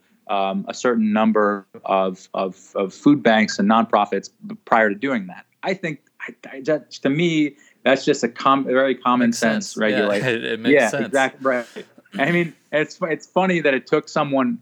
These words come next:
Speaker 1: it's funny that it took a government legislating that in order for people to do it.
Speaker 2: Yeah.
Speaker 1: But, but, but,
Speaker 2: Yeah.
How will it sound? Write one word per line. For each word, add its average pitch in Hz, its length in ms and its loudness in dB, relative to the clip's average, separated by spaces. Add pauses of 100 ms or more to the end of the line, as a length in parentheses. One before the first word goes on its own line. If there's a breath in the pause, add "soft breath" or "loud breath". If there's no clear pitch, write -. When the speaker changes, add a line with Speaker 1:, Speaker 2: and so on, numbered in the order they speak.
Speaker 1:
it's - 160 -6
funny 220 280 4
that 165 120 2
it 135 200 -6
took 147 260 0
a 117 120 -4
government 131 600 0 (380)
legislating 123 680 0
that 107 180 -2
in 107 60 -2
order 117 200 2
for 110 120 -10
people 123 340 -4
to 107 100 -10
do 123 280 2
it. - 180 -4 (260 loud breath)
Speaker 2:
Yeah. 131 180 -6
Speaker 1:
But, 120 120 0
but, 120 260 0
but, 120 200 4
Speaker 2:
Yeah. 92 80 -6